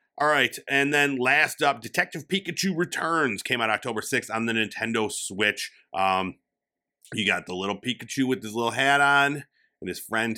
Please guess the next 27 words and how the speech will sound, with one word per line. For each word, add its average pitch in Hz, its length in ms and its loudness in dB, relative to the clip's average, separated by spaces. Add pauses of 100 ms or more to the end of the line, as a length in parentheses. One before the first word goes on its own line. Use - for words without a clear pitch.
(100)
Tim, 131 340 2
and 107 100 0
they're 95 140 0
out 98 220 0
there 107 160 2
solving 123 640 0
mysteries. 104 640 0 (320)
This 143 140 -6
one's 151 160 0
more 117 180 2
of 107 80 0
a 98 100 2
visual 104 360 -2
novel. 92 400 0
It's - 120 -12
a, 95 120 -6
it's 101 260 -4
a 98 60 -10
departure 98 520 -4
from 95 220 -6
every 90 300 -4
one 90 160 -6
of 82 120 -8
the, 85 240 -12
the 95 80 -6
Pokemon 123 540 -2
games. 110 380 0